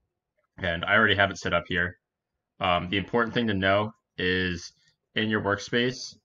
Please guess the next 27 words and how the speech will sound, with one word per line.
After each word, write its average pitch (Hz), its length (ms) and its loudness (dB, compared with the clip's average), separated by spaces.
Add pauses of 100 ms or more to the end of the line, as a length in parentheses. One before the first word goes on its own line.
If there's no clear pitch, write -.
(680)
you 101 140 -2
wanna 104 180 -2
create 110 200 2
a 107 60 0
parent 104 340 -4
folder 98 240 0
to 95 160 -4
your 90 180 0
project. 90 300 -2
So 92 120 -4
here's 110 360 0
the - 60 -8
project 90 460 -2
that - 80 -8
I 85 100 0
just 85 180 -8
downloaded, 92 480 -2
or 87 140 -6
you 85 40 -8
could - 160 -12
clone 95 240 -4
it. 107 140 -4 (760)
Um, 85 480 0 (120)
that 90 160 0
is 87 100 -6
this 95 200 -6
app. 92 200 2